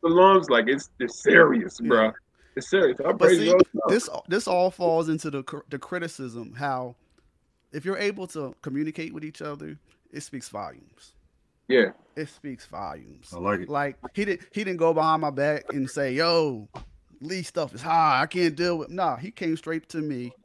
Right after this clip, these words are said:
Speaker 2: told me how he felt. That was it.
Speaker 3: I like it. I like
Speaker 2: That
Speaker 3: it.
Speaker 2: was it. So at the end of the day, this is like our, our, uh, our, our last segment, you know, like, show
Speaker 1: Yeah.
Speaker 2: each other love.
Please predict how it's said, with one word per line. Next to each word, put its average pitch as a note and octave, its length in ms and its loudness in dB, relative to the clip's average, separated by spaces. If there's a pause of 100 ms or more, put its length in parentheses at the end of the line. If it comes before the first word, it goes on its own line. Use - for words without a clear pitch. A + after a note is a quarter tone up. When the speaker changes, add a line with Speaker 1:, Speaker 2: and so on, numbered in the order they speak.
(920)
Speaker 2:
told E3+ 260 -4
me F3 80 -6
how D3+ 160 -2
he D3+ 80 -4
felt. A#2+ 340 -12 (640)
That C#3 160 -6
was D#3+ 140 -10
it. E4+ 200 -12 (300)
Speaker 3:
I F2 80 -12
like E2+ 260 -6
it. D#2+ 100 -18 (480)
I E2+ 80 -6
like F2 220 -2
Speaker 2:
That E3+ 80 -8
Speaker 3:
it. E3+ 40 -12
Speaker 2:
was E3 140 -16
it. F3+ 240 -14 (480)
So D3+ 120 -14
at D#3 120 -8
the D3+ 60 -16
end E3+ 80 -10
of E3 60 -8
the D#3+ 100 -6
day, E3+ 340 -4 (400)
this F3+ 240 -6
is F3+ 100 -10
like D#3+ 220 -2
our, D#3 260 -4 (240)
our, D3+ 300 -4
uh, C3+ 260 -4 (140)
our, D3 240 -6
our D3 200 -4
last D#3 360 0
segment, D3 380 0
you C#3+ 120 -4
know, D3 240 0
like, - 160 -12 (280)
show - 240 0
Speaker 1:
Yeah. D3+ 80 8
Speaker 2:
each D3+ 140 2
other G3+ 180 4
love. C#3+ 680 0